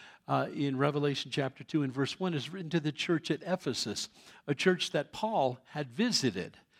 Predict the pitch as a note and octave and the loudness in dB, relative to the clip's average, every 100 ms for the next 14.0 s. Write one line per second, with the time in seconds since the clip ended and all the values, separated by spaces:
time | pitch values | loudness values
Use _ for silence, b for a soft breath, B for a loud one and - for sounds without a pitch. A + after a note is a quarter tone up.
0 | B B - F#3+ F3 E3 F3+ A3 A3 F3 | B B 4 6 6 2 4 4 4 2
1 | G3+ B3 A#3+ F#3 C#3 C3 - D#3+ D#3+ B2+ | 4 4 4 4 4 -2 -2 0 0 -2
2 | - - A3 G#3 G#2 - G2 F#2+ G#2+ - | -2 4 4 4 -2 0 0 0 -4 -10
3 | b b b b b - D3+ F3+ G#3+ G#3+ | b b b b b -2 0 4 4 4
4 | - E3+ D#3 - E3 C#3+ - B3+ B3+ D#3+ | 2 2 2 -2 -2 -2 -2 0 2 2
5 | D#3+ D#3+ F3 D#3 D3 B2+ C#3 D3 C3+ F3+ | 0 0 0 4 4 4 2 0 2 0
6 | D#3+ B2+ A#2 A#2 A#2+ C3 C3+ A2+ - C#3+ | -2 -4 -2 -2 0 -2 -2 -2 -2 -2
7 | - C3 B2 - C#3+ C3+ C#3 - C3 A#2 | -2 -6 -6 -2 -2 0 -2 -2 -4 -4
8 | A2 D#3 F3+ C3+ B B B - - A#3 | -2 0 0 -2 B B B -4 6 6
9 | C4+ G#3 D#3+ E3+ D#3+ E3 E3+ D#3+ D#3+ D#3+ | 6 0 2 2 0 0 -2 -2 -2 0
10 | D3+ D3+ D3 D3 D#3 C#3+ A#2 C#3 - F3+ | 2 2 0 0 0 0 -2 -4 -2 0
11 | G3 - B2 A#2+ - - C#3 C#3 - - | 0 -2 -2 -2 -6 -4 -2 -2 -2 -2
12 | A3 C3 G#2+ B2 - - B B B B | -2 0 -2 -4 -12 -20 B B B B
13 | C3+ D#3+ - F3 - D3+ C#3 D3 - | -4 -4 -2 -2 0 2 2 0 -4